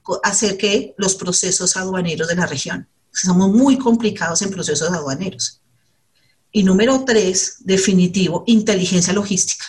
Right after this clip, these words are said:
y capital intelectual para las exportaciones. Entonces, la inteligencia logística es,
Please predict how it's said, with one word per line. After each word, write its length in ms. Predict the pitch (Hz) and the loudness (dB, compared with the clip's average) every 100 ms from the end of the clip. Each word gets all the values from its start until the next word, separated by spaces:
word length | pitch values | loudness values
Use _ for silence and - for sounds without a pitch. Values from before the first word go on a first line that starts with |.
| - _ _ _ _ _ _ - | -18 _ _ _ _ _ _ -6
y 120 | 208 | -4
capital 420 | - 165 175 160 | -4 -4 -4 -4
intelectual 680 | 160 175 190 180 - 175 160 | -4 -4 -2 -2 -2 -2 0
para 120 | 170 | -2
las 160 | 180 185 | 0 -2
exportaciones. 880 | - 151 139 135 147 - - - _ _ _ _ _ _ _ _ _ _ _ _ _ - - - - | -4 -8 -6 -6 -6 -12 -16 -20 _ _ _ _ _ _ _ _ _ _ _ _ _ -20 -16 -16 -12
Entonces, 220 | - 185 | -2 2
la 60 | 254 | 4
inteligencia 640 | 254 240 208 185 185 226 | 4 2 2 2 2 2
logística 760 | 240 240 302 - - 220 202 190 | 0 0 0 0 0 -2 -2 -2
es, 360 | 185 175 - | 0 0 -2